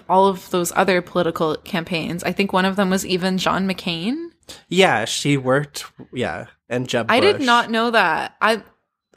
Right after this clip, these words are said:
Speaker 2: I
Speaker 1: there might have been a time I knew that.
Speaker 2: Yeah, the Abby,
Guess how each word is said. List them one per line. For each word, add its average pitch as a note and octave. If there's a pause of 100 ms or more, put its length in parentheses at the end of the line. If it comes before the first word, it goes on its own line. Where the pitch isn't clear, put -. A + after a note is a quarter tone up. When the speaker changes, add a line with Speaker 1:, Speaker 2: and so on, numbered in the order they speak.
(680)
Speaker 2:
I D3+ (120)
Speaker 1:
there G3
might F#3+
have A3
been A#3+
a B3
time C4+
I C#4+
knew C#4+
that. G3+
Speaker 2:
Yeah, C3 (300)
the F3
Abby, F3